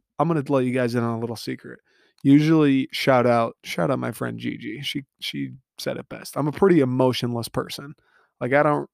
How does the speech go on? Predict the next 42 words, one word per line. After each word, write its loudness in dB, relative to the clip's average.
I 4
get 2
happy, -2
actually. -4
I -8
do 0
get -4
happy. -8
<laughs> -10
God, 2
I -2
feel -2
like -2
it. 4
<laughs> -18
I 0
do 8
get 6
happy 2
and -2
I -6
like -2
to -2
laugh, -2
but 4
I 4
don't, -2
like, 0
ve-, -2
get 2
very 0
sad. -2
I'm 2
not 4
a 0
very 2
sentimental, 0
like, -2
sad, -4
like, -2
miss 2
you 6